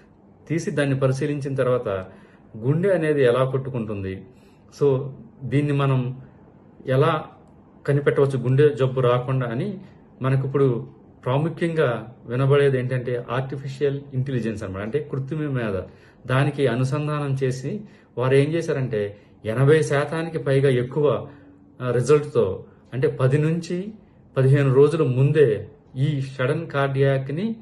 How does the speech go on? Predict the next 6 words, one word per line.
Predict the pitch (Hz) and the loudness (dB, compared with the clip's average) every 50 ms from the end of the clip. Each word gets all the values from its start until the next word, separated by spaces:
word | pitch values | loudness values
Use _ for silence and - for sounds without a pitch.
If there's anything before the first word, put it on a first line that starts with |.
| - - - _ _ _ _ _ _ _ | -16 -20 -20 _ _ _ _ _ _ _
కనిపెట్టవచ్చని | - 139 147 147 - 160 - 165 151 143 139 - 135 113 107 101 95 95 - - - - _ - | -2 0 0 2 0 2 4 4 4 4 4 2 0 0 0 -4 -6 -8 -10 -16 -20 -20 _ -6
శాస్త్రవేత్తలు | - 131 139 135 - 139 151 147 139 135 117 107 110 123 170 - - - - | -2 -2 0 0 0 0 2 2 2 2 0 -2 -2 -2 -4 -6 -10 -14 -2
తెలిపారన్నమాట. | - 143 147 131 135 143 123 110 101 95 95 87 85 82 - - - - - - - - _ - _ _ - - - - - - - _ - - - _ _ _ - - - 120 | -2 0 0 2 2 2 2 2 0 -4 -6 -6 -8 -10 -12 -16 -18 -20 -20 -20 -20 -20 _ -20 _ _ -20 -20 -20 -20 -20 -20 -20 _ -20 -20 -20 _ _ _ -20 -16 -4 -2
దీనికి | 139 160 175 170 - 185 165 135 117 107 101 107 - - - _ - - - _ - - - - - 147 131 | 0 0 0 -2 -2 -2 -2 0 0 -2 -4 -8 -12 -18 -20 _ -20 -20 -20 _ -20 -20 -20 -18 -8 -2 0
మనుషులు | 139 160 165 180 180 175 165 165 - | 0 0 0 0 0 0 -2 0 0
చేయవలసిందల్లా | 147 143 147 143 143 139 135 147 143 139 135 131 135 131 | 2 2 4 2 0 -2 -4 -6 -4 -4 -2 0 0 2